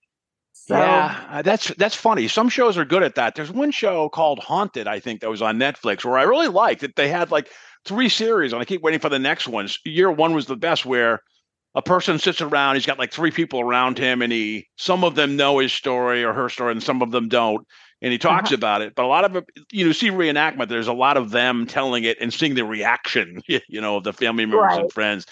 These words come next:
Speaker 2: and it's really cool. Uh, so, yeah, that's great. I, I, um, I would imagine you have great hair and red hair, right? So I imagine, yeah, to get that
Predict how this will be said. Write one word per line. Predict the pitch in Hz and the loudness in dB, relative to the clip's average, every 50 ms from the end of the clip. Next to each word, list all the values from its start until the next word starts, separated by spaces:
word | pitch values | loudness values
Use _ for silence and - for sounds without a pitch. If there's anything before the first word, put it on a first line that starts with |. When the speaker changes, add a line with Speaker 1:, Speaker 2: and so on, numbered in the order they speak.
| - - - | -20 -14 -6
Speaker 2:
and | - 113 | -4 -4
it's | 110 92 | -2 -2
really | 104 123 120 113 101 | -2 -2 -2 -2 -2
cool. | - 110 107 104 101 92 - - - - - _ - | -4 -4 -2 -2 -2 -4 -6 -12 -20 -20 -18 _ -4
Uh, | 110 110 107 104 104 101 | -2 0 0 0 -2 -2
so, | - - 131 113 104 101 95 - - - - - _ _ | -2 0 0 0 0 -2 -4 -6 -12 -20 -20 -20 _ _
yeah, | - 156 226 254 220 | 0 2 2 2 2
that's | 165 185 226 - | 2 0 0 -2
great. | - - 156 185 202 165 | -2 0 2 2 2 2
I, | 139 151 156 151 160 156 147 151 147 | 0 0 0 2 2 2 2 2 2
I, | 143 131 127 123 120 | 2 2 2 2 0
um, | 117 117 120 - _ _ | 0 -2 -6 -10 _ _
I | - | 2
would | 175 180 | 2 4
imagine | 170 160 175 180 190 170 147 135 | 4 4 4 2 2 2 0 -2
you | 151 165 165 | 0 0 0
have | 165 120 | 0 0
great | - 147 135 123 113 | -2 -2 -2 -2 -2
hair | - - 131 101 87 85 90 | -4 -6 -6 -6 -6 -8 -8
and | 95 107 | -8 -4
red | 110 117 117 107 | -2 0 0 0
hair, | 98 104 82 73 | 0 -2 -2 -2
right? | 78 87 92 98 | -2 -2 -4 -2
So | 92 123 | -2 -2
I | 117 | 0
imagine, | 120 117 113 - 113 107 | 2 2 2 2 0 0
yeah, | 110 120 117 101 | 0 0 0 0
to | 101 101 | 0 -2
get | 117 113 | -2 0
that | - 123 123 | 0 -2 0